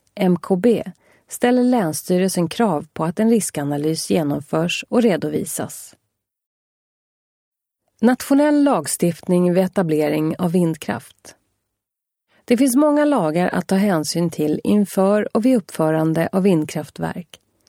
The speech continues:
Vissa lagar är dock mera centrala, som miljöbalken och plan- och bygglagen. Men tillståndsprövning eller samråd kan krävas även enligt annan lagstiftning.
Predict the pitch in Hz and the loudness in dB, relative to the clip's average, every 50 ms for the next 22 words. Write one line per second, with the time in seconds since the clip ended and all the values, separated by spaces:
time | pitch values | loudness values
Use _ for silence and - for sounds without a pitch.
0 | _ _ _ - - - _ - 220 269 247 - 294 285 285 269 202 170 160 165 | _ _ _ -20 -20 -18 _ 0 0 0 2 2 2 2 2 2 0 0 0 0
1 | 160 160 - - 196 190 175 160 156 - - 165 160 156 147 151 160 - - 175 | 0 0 0 0 2 2 2 0 0 0 0 0 0 2 0 -2 -4 -2 -2 -2
2 | 170 - 226 233 233 233 214 - - 185 - _ _ _ _ _ - - - 175 | 0 2 0 0 2 0 -2 -4 -6 -10 -16 _ _ _ _ _ -12 -2 2 4
3 | 170 170 165 170 180 180 165 156 147 143 151 165 175 180 - - - 226 233 247 | 4 4 4 4 2 2 0 0 -2 -2 0 0 0 -2 -4 -2 -2 0 2 2
4 | 254 254 - - - 277 - - 180 165 156 156 156 165 - - 165 190 202 175 | 0 0 -2 -2 -2 -2 -2 0 -2 0 0 0 -2 -2 -4 -2 0 2 0 2
5 | 156 175 196 214 214 214 196 170 165 - 180 185 _ _ _ _ _ _ _ _ | 2 0 0 0 0 0 -2 -4 -6 -8 -12 -14 _ _ _ _ _ _ _ _
6 | _ _ _ _ - - - - _ - 233 233 - - 285 254 220 - - 247 | _ _ _ _ -20 -20 -20 -16 _ 0 0 0 2 2 2 2 2 0 0 2
7 | 240 240 233 - - - 262 262 269 247 214 165 151 147 - - 156 165 170 - | 2 2 2 0 0 0 0 2 2 2 2 0 0 0 0 0 0 0 0 2
8 | - 220 190 160 156 160 185 208 190 165 143 - 170 165 170 - 185 220 180 151 | 0 0 0 2 0 2 2 2 0 0 -2 0 0 0 0 2 0 0 0 0
9 | 143 143 151 156 - - - 240 226 214 247 247 247 233 196 180 175 - - 185 | -2 -2 -4 -4 -4 0 0 2 2 2 2 2 2 0 0 -2 -2 -4 -4 -2
10 | 165 170 196 214 214 196 165 143 135 - - - 151 147 - - - 160 160 - | 0 2 2 2 2 0 0 -4 -6 -10 -8 -8 -8 -8 -8 -10 -8 -8 -8 -8
11 | 185 185 | -10 -14